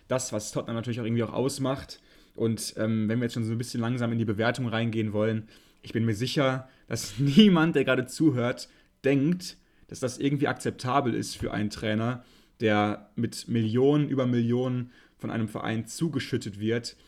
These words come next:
und dann irgendwie so auch das Ansehen und den Stolz, ähm, des Vereins so verletzt, für den er nach wie vor arbeitet. Das ist ein absolutes No-Go.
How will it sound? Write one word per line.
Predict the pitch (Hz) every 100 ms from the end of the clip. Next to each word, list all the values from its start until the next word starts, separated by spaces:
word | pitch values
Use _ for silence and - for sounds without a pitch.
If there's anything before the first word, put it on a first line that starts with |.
| _ -
und | 110
dann | 117 117
irgendwie | 117
so | 110 113
auch | 113
das | 113 107 -
Ansehen | 135 131 120 127 127
und | 110
den | 110
Stolz, | - 127 127 139 - - - _ _ _
ähm, | 110 110 107
des | -
Vereins | - 117 117 117 -
so | 127 143
verletzt, | 135 110 127 - - - - - _
für | 120
den | 113
er | 113
nach | 113 120
wie | 120
vor | 123 -
arbeitet. | 117 113 101 117 - - _ _ _
Das | 95
ist | 120 -
ein | 117
absolutes | 120 - 117 110 104
No-Go. | 110 110 131 117 120 127 139